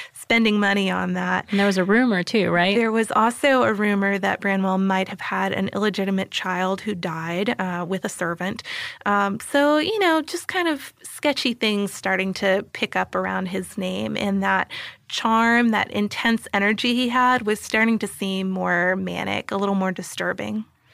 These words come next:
Speaker 2: After two years at school, Anne got sick and had to go home. Charlotte, who was depressed to the point of illness, also followed in eighteen thirty-eight.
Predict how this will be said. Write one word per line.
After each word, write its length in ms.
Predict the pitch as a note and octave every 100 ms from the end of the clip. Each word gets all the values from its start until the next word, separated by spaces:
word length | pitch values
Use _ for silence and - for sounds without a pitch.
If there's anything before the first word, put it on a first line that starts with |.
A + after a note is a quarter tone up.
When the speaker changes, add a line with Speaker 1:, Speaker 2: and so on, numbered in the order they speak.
| - - - -
Speaker 2:
After 220 | G#3+ A#3
two 200 | - A#3
years 260 | A#3 A#3+ B3+
at 120 | -
school, 420 | - G#3 G3 F#3+
Anne 240 | - G3 G3+
got 260 | G3+ F#3+
sick 380 | - F3+ E3+ -
and 120 | F#3
had 180 | F3+ F3+
to 60 | -
go 160 | F3+
home. 460 | F3 F#3+ E3 D#3+ F3 - - -
Charlotte, 640 | - G#3 G#3 G3 F#3 - - - -
who 140 | F#3+
was 220 | F3+ E3+
depressed 720 | - F#3 - G3 F3+ - - -
to 200 | F#3 E3+
the 100 | F3
point 320 | - C4+ B3+
of 120 | F3+
illness, 380 | E3+ E3 E3+ -
also 420 | G3+ G#3+ F3 D#3
followed 460 | - F3+ E3+ E3 E3
in 120 | D#3+
eighteen 360 | D#3+ - F3
thirty-eight. 560 | E3 E3 D#3+ F3+ E3+ -